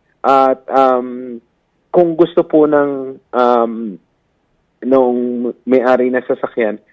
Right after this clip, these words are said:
pwede pong i-request sa amin yung footage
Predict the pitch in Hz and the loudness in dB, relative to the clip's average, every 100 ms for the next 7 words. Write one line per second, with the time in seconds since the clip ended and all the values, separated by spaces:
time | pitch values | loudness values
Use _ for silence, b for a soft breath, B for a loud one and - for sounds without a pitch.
0 | _ - 160 165 180 165 165 139 135 - | _ 2 4 4 0 -2 0 2 0 2
1 | 127 123 - 90 110 107 107 107 - - | 2 2 -4 -6 -6 -6 -6 -8 -12 -8
2 | 127 127 123 - _ _ _ _ - 185 | -6 -6 -10 -16 _ _ _ _ -2 2
3 | 175 160 139 | 4 2 0